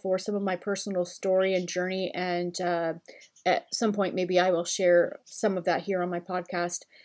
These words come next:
but, um, just my own ability to overcome in life and really helping people to overcome as well. And so I went viral over that,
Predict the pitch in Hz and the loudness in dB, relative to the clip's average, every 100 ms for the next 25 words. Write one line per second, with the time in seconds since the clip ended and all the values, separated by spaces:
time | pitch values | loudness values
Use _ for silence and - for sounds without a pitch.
0 | - - _ 220 202 - 214 190 185 190 | -20 -20 _ 8 8 8 4 6 4 4
1 | 214 208 202 196 - 185 185 - 175 180 | 2 2 2 2 2 0 0 0 4 4
2 | 185 180 175 196 175 180 175 - 196 180 | 4 2 0 2 4 4 2 -2 -2 0
3 | 175 170 233 302 - _ _ - _ _ | 0 0 0 -2 -8 _ _ -20 _ _
4 | _ 208 196 190 190 185 - - _ _ | _ 2 4 6 4 2 -4 -10 _ _
5 | - 220 226 214 202 202 190 208 196 180 | 0 8 8 8 4 2 0 2 2 2
6 | - 190 175 185 165 170 190 170 - 170 | 0 0 4 4 2 0 -6 -6 -4 -2
7 | - - _ _ _ _ _ _ _ - | -2 -6 _ _ _ _ _ _ _ -4
8 | 226 226 220 208 220 214 220 240 220 202 | 0 6 8 8 6 4 6 8 6 6
9 | 190 190 196 | 6 6 4